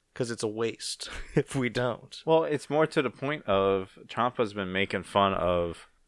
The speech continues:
Speaker 2: Black on Twitter, going,
Speaker 1: Mm-hmm.
Speaker 2: "Well, finally now you'll main event at N X T." And now he's not gonna main <laughs> event at N X T ever.
Speaker 1: Well, he'll get to be in the main event when he challenges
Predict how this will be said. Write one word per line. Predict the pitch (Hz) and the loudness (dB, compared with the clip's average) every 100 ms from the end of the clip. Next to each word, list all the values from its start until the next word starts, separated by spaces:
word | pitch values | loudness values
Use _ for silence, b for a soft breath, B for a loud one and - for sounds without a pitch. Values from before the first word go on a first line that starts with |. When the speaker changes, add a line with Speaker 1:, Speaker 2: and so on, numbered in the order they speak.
| _ | _
Speaker 2:
Black | 101 101 120 - - | 6 6 6 2 -10
on | 98 90 85 | -8 -8 -8
Twitter, | - 131 131 101 95 | -4 0 2 2 0
going, | 104 95 90 | -2 -2 -2
Speaker 1:
Mm-hmm. | 101 | 0
Speaker 2:
"Well, | 98 | 0
finally | - 104 110 101 | 4 2 2 0
now | 92 95 | 0 0
you'll | 92 87 | 0 -4
main | 87 87 | -4 -6
event | 82 90 87 | -6 -8 -8
at | |
N | 80 85 | -8 -6
X | 76 - | -8 -10
T." | - 113 87 b b b b | -10 -10 -10 b b b b
And | 113 | 4
now | 147 | 4
he's | 151 | 4
not | 151 147 | 0 0
gonna | 135 | 2
main | 139 | 2
<laughs> | |
event | 139 - 139 | 2 -2 0
at | 127 120 156 | 2 2 2
N | |
X | 127 - | 2 0
T | - 139 | 0 2
ever. | 123 120 71 - b b _ - | 2 2 -2 -4 b b _ 4
Speaker 1:
Well, | 160 | 4
he'll | 160 180 | 4 0
get | 170 165 | 0 -2
to | 151 | -2
be | 151 | -4
in | |
the | 143 | -2
main | 135 131 | -2 -2
event | 120 123 123 - _ | -2 -2 -4 -8 _
when | - 120 | -12 -8
he | 117 | -6
challenges | - 120 117 113 110 104 - | -4 -2 -2 -2 -6 -8 -10